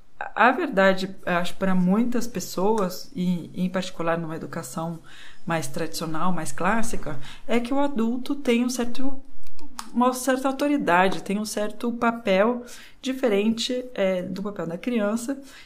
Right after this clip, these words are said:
e é esperado que a criança faça aquilo que o adulto pede a ela fazer. E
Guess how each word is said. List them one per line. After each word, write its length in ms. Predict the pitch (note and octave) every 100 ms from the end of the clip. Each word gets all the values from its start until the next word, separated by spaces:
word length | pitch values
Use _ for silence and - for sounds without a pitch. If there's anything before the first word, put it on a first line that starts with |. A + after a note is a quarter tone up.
| -
e 100 | B3
é 80 | C4
esperado 720 | C4 - C#4 A#3 G3+ B3 A#3+
que 80 | A#3
a 60 | G#3+
criança 400 | F#3+ F#3+ G3 A#3
faça 480 | - G3 F#3+ G3
aquilo 340 | A#3+ - G3+ A3
que 140 | -
o 100 | B3+
adulto 640 | B3+ A#3 G3 G3+ - A#3+ A#3+ - -
pede 360 | - D#4 C#4 F3+
a 60 | E3+
ela 160 | E3
fazer. 420 | E3 E3 C3+ - - - - - - - - - -
E 460 | A#3+ B3 B3 A#3+